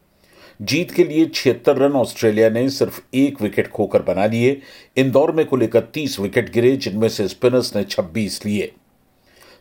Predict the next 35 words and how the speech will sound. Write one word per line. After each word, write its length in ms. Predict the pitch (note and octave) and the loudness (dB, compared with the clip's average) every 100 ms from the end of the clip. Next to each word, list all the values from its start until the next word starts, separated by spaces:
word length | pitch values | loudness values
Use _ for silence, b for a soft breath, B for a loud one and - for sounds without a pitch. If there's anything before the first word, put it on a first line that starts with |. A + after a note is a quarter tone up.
| _ | _
तीनों 300 | C#3 E3+ G3+ | -4 0 2
टेस्ट 440 | F#3+ B2+ F2 - - - - | 4 2 0 -8 -12 -18 -6
तीसरे 360 | D#3+ D#3 E3+ | -4 2 2
दिन 200 | A2+ A2+ | 2 0
निपट 300 | B2+ - F#2 - | 2 0 -2 0
गए। 180 | G2+ - - _ _ _ | -2 -2 -16 _ _ _
दो 180 | F#2+ B2+ | 4 4
भारत 380 | G2 G2+ A#2+ B2 | 4 0 0 0
ने 80 | C3 | 0
और 160 | D3 B2+ | 2 2
एक 160 | G#2+ | 2
ऑस्ट्रेलिया 480 | G#2 G2 - B2 G#2 | 2 0 2 4 4
ने 140 | F2 F#2 | 0 -4
जीता। 360 | G#2 A#2 - - - _ _ b b b b _ | -4 -4 -4 -8 -12 _ _ b b b b _
पलड़ा 280 | C3+ D#3+ F3 | 2 4 4
भारी 320 | C#3+ D3 D#3+ | 4 2 0
भारत 380 | C3 G#2 A#2 A2 | -2 0 0 2
का 100 | A2 | 0
ही 220 | G2+ A2 | 0 -2
है, 220 | G2+ B2 | 2 2
लेकिन 320 | D3+ - A2+ | 2 -2 -4
सीरीज 480 | G#2 - A2 C#3 A#2 - | -4 -4 -2 -2 -4 -2
बेमजा 420 | G#2+ G2 F#2+ G#2 | 0 0 2 0
है। 260 | - D#2+ - _ _ _ B B B | 0 -8 -10 _ _ _ B B B
सवाल 340 | - C#3 C#3+ D3+ | 0 4 4 4
यही 360 | C3 B2 C#3+ C3 | 2 2 2 2
है 120 | D3+ | 0
कि 140 | D3 | 2
अपने 240 | A#2 - A#2 | 0 2 -2
हक 280 | - B2 - | 0 -2 0
में 120 | B2+ | 0
रिजल्ट 420 | G#2+ G2 A#2 A2 | 2 2 0 0
लाने 300 | F#2+ F#2+ A2 | -2 -2 -2
के 160 | B2 A#2+ | 0 0
लिए 320 | A2 A2+ B2+ | 0 0 0